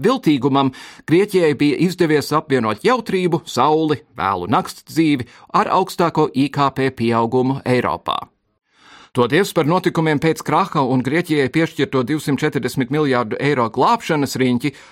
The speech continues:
Varufakis izsakās vēl skarbāk. Eiropa savā bezgalīgajā viedumā nolēma glābt šo bankrotējošo valsti, uzkraujot lielāko aizdevumu cilvēces vēsturē uz pašiem vājākajiem pleciem,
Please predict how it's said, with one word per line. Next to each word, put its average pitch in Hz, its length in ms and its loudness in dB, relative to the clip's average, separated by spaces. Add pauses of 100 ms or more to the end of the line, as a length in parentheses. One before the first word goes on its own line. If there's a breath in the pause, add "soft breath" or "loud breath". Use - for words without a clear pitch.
Varufakis 180 800 0
izsakās 160 720 -2
vēl 160 340 0
skarbāk. - 920 -2 (580 soft breath)
Eiropa 139 400 2
savā 143 320 2
bezgalīgajā 143 800 2
viedumā 135 480 2
nolēma 139 480 2
glābt 175 400 0
šo 135 160 2
bankrotējošo 117 800 0
valsti, 156 480 0
uzkraujot 139 560 2
lielāko 156 560 2
aizdevumu 135 560 0
cilvēces 127 640 -2
vēsturē 156 480 0
uz 120 160 -4
pašiem 120 480 -2
vājākajiem 135 720 0
pleciem, 117 540 -2